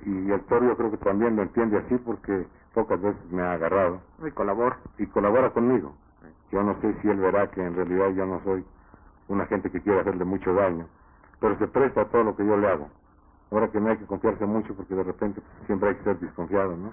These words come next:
Speaker 2: Sí. Decía usted hace un momento que nació usted en la Ciudad de México, y hay un rumor muy generalizado de que es usted michoacano.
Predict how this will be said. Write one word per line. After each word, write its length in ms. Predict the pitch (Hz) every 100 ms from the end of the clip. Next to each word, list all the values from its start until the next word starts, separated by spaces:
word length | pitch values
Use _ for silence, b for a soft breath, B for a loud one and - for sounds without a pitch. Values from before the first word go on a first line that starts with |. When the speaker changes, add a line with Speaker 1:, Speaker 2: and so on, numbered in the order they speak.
| - - - -
Speaker 2:
Sí. 80 | - - - B B B B B -
Decía 260 | 151 147 185
usted 160 | 180 170
hace 180 | 151
un 80 | 170
momento 520 | 147 131 151 147 139
que 160 | - 127
nació 280 | 120 117 147
usted 160 | 143
en 40 | 143
la 80 | 123
Ciudad 220 | 110 135
de 80 | 123
México, 480 | 117 120 120 127 123 - _ -
y 120 | 131
hay 120 | 151
un 160 | 156 143
rumor 320 | 113 117 131
muy 160 | 131 135
generalizado 680 | 127 113 104 104 123 131 113
de 100 | 104
que 100 | 127
es 80 |
usted 200 | 117 -
michoacano. 640 | 117 113 - - 98 104